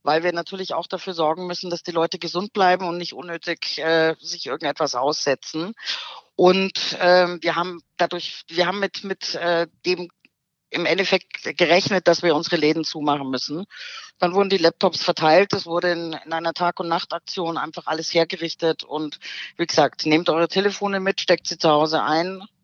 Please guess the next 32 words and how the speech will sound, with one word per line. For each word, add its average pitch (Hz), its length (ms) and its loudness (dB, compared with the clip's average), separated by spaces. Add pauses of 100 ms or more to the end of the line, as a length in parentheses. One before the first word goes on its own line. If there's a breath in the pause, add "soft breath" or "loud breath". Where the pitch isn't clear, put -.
und 156 220 -6
dann, 160 340 2 (720 loud breath)
zum 226 140 -10
Teil 185 240 4
waren 202 140 4
wir 190 80 4
auch 180 100 -2
zu 175 160 -2
Hause 214 240 -2
bei 202 100 -4
den 196 160 -8
Kollegen, 190 400 -6
haben 185 120 -6
noch 180 100 -4
mal 180 120 -6
geguckt, - 380 -16
ob 160 140 -6
alles 156 240 -6
funktioniert, 175 800 -6
aber 156 360 0 (720 loud breath)
ja, 139 160 4
also 151 200 -8
ich - 80 -16
muss 185 100 -12
sagen, 175 300 0
das 190 120 -10
ging 185 280 -12
wirklich 185 300 -14
binnen 170 220 -8
von 175 140 -10
vierundzwanzig 165 580 -4
Stunden. 127 440 -6